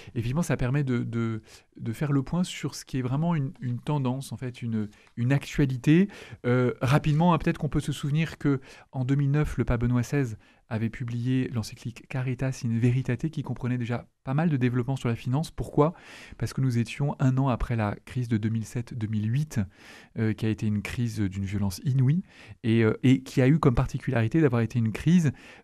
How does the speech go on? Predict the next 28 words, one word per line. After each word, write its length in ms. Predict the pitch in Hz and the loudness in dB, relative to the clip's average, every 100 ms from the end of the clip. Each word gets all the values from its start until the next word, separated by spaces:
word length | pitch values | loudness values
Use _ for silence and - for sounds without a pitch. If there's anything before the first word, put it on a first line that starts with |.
| - | -2
euh, 200 | 117 113 - | 2 2 0
qui 140 | - 131 | -4 0
n'a 120 | 117 | 2
pas 120 | 156 | 4
été 160 | 143 131 | 4 0
une 100 | 120 | 0
crise, 360 | - 139 113 - _ - | 0 0 0 -10 _ -6
euh, 40 | |
financière 580 | 113 - 139 123 - - | -6 -2 0 0 -2 -4
parce 240 | - 147 - | -4 -6 -4
qu'économique, 640 | 113 120 123 131 127 - _ - _ 117 | -4 -2 0 -2 -4 -12 _ -20 _ 0
mais 120 | 117 | 0
une 80 | 117 | 0
crise 240 | - 123 | -2 -2
économique 440 | 123 135 139 180 | 0 0 2 0
parce 420 | - 185 - - 147 | -2 -6 -6 -6 -4
que 140 | 139 | -4
financière. 540 | - 123 113 - 95 | -4 -2 -2 -6 -10
Donc 140 | - - | -8 2
ça, 200 | 175 175 - - 120 | 2 2 -8 -12 -2
vraiment, 160 | 147 | 2
l'éco-, 220 | 160 - 151 | 2 0 -2
la 120 | 123 | -2
finance 300 | - 151 160 | -2 -4 -2
s'est 100 | 135 | -2
retrouvée 500 | 143 - - 156 156 | -2 -2 -4 0 2
au 100 | 131 | 0
centre, 400 | - 147 139 | -2 -6 -6